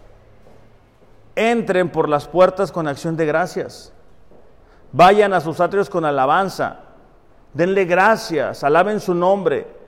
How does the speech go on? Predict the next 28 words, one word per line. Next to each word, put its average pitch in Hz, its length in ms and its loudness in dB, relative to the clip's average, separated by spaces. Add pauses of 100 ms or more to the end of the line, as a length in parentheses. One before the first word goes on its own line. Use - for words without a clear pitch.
Fíjate 202 260 -4
la 175 100 0
siguiente 165 320 -8
parte. - 380 -4 (760)
"Porque 175 240 0
Él 208 80 6
es 190 160 2
bueno". 202 440 0 (1600)
Es 151 160 -8
decir, 202 180 4
los 180 240 0
planes 208 500 4
de 185 120 2
Dios 160 260 0
son 160 180 -6
buenos, 135 320 -6
los 170 160 0
propósitos 202 680 2
de 175 100 0
Dios 165 180 0
son 165 160 -6
buenos, 135 400 -4 (220)
las 175 220 4
pruebas 214 520 4
de 180 100 0
Dios 170 200 0
son 160 180 -4
buenas. 131 540 -6